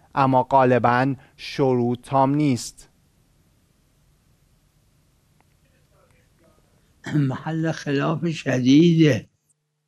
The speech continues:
Speaker 2: جواهر رو ببینید، محل خلافه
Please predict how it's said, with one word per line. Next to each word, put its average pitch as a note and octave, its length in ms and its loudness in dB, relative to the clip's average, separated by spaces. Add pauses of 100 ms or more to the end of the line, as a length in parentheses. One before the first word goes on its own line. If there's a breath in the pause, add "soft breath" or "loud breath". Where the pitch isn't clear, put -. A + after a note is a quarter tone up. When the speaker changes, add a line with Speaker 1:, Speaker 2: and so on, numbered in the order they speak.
(1500)
Speaker 2:
جواهر C3 560 6
رو C3 160 6
ببینید، D3 640 6 (2250)
محل C3 420 2
خلافه C#3+ 840 0